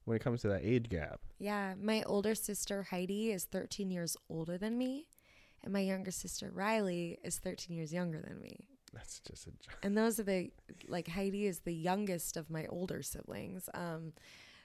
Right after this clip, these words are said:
Speaker 2: so thirteen to, I don't know, seventeen year difference on the up, and
Speaker 1: Mm-hmm.
Speaker 2: then thirteen years down. Um, it, as I get older, uh,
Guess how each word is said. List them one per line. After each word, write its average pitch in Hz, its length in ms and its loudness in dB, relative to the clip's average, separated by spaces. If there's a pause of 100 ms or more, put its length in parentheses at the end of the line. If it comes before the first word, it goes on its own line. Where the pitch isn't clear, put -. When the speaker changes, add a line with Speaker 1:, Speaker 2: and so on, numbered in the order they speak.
Speaker 2:
so 180 880 6 (200)
thirteen 190 640 4
to, 160 420 4 (560)
I 165 60 0
don't 165 180 2
know, - 160 -2
seventeen 180 640 2
year 156 240 0
difference 156 800 -2 (140)
on 165 180 -2
the - 160 -2
up, 165 420 2 (120)
and 170 120 0
Speaker 1:
Mm-hmm. 160 100 2
Speaker 2:
then 156 220 0
thirteen 160 420 -2
years 156 360 -4 (240)
down. 156 420 -2 (600)
Um, 202 500 4 (1300)
it, 226 220 4 (100)
as 247 220 8
I 294 80 4
get 262 220 4
older, 240 580 4 (200)
uh, 196 380 2